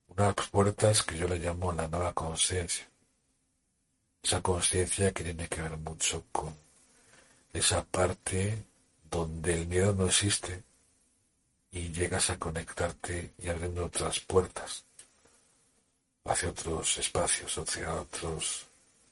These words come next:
momentos. Incluso las personas que muchas veces canalizan, ¿no? Habrá personas que cuando le hablas de canalización,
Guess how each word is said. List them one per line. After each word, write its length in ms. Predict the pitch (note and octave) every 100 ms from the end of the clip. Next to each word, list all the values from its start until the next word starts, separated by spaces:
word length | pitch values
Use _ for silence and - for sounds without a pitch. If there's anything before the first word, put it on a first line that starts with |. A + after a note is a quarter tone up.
| _ _ _ _ _
momentos. 680 | E2+ E2+ F2 E2 - - - - _
Incluso 440 | F2+ F2+ G#2 G2 A2+
las 160 | F#2+
personas 480 | - F#2 - F2+ G2+
que 180 | - E2+
muchas 380 | E2 F2 E2 -
veces 280 | E2+ F#2+ -
canalizan, 600 | D#2+ D#2+ D#2+ F2+ - - -
¿no? 100 | - - _ _ _ _ _ _ _ _ _ _ _ _ _ _ _ _ _ _ _
Habrá 200 | - G#2+
personas 460 | A#2 G2+ G#2 A2+ -
que 300 | - F2+ E2+ D#2 - _ _ _ _ _ _ _
cuando 240 | F2 F2 E2+
le 80 | F#2
hablas 220 | F#2+ -
de 100 | -
canalización, 840 | E2+ D#2+ E2 - - - F#2 D#2